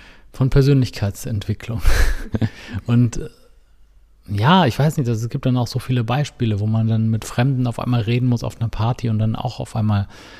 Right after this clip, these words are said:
entspannter ist oder so, oder weil man es einfach gewohnt ist, vor,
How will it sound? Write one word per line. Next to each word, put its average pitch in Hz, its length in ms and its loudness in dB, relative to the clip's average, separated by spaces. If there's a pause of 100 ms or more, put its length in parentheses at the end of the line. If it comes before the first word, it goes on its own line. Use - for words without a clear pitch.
(140)
entspannter 104 600 2
ist 104 220 -4
oder 110 120 -4
so, 104 260 -2
oder 98 760 -2
weil 95 120 -2
man 98 140 -2
es 98 120 -10
einfach 101 260 -6
gewohnt 113 420 0
ist, 107 140 -6
vor, 104 400 -2